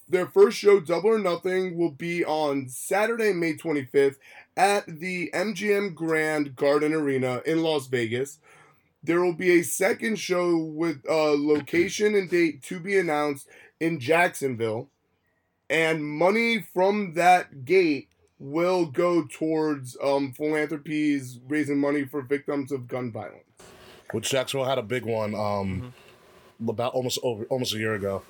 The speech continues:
Speaker 1: Yeah, and, uh, so, like, but obviously,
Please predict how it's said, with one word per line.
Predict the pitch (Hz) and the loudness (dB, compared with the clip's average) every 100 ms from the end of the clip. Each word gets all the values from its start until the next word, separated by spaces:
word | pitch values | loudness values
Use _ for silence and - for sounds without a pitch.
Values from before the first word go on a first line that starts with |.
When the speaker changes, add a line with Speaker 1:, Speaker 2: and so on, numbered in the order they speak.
| - - - | -20 -20 -8
Speaker 1:
Yeah, | 151 175 | 2 2
and, | 139 160 160 160 | 4 2 0 2
uh, | 160 160 143 147 | 2 4 2 -2
so, | 123 175 170 240 _ | -6 2 2 2 _
like, | 160 175 170 165 151 _ _ _ _ _ _ _ - | -4 2 4 2 0 _ _ _ _ _ _ _ 2
but | 185 175 | 4 6
obviously, | 170 196 226 247 180 208 214 190 170 | 6 4 4 -2 -2 -2 -2 -2 -6